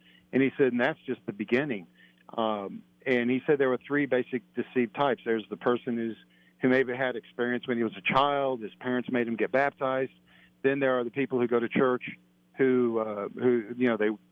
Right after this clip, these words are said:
they, they, they service in the church, um, and, uh, there's, there's deceived.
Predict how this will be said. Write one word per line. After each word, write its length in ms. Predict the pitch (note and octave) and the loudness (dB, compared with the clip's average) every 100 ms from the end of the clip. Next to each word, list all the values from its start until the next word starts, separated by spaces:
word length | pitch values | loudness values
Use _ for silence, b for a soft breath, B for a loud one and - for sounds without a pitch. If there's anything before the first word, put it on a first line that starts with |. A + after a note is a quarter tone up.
| - | -2
they, 300 | G#2+ G#2 G2+ | 0 0 -2
they, 360 | G#2 G2 F#2+ F2 - B B - | -2 -2 -2 -6 -12 B B 0
they 180 | G2 - | 0 2
service 360 | - B2+ B2+ B2 | 2 4 4 0
in 140 | C3 A#2+ | -2 -4
the 80 | A2+ | -4
church, 380 | - B2 A#2+ - - _ _ _ - | 0 0 0 -4 -14 _ _ _ -6
um, 500 | A#2 A2 G2+ G2+ A#2 - - | -4 -2 -4 -8 -10 -14 -2
and, 500 | C3 A#2 A2+ A2 G#2 - - - | 0 2 0 -2 -4 -8 -12 -4
uh, 320 | A2+ G#2+ G#2 - A#2+ | -2 0 -2 -6 -2
there's, 340 | B2 B2 A#2 A2 - - | 2 2 0 -4 -14 -2
there's 200 | A#2 G#2+ _ _ _ - | -2 -2 _ _ _ -6
deceived. 500 | B2 - A2 G#2+ - | -4 0 0 0 -2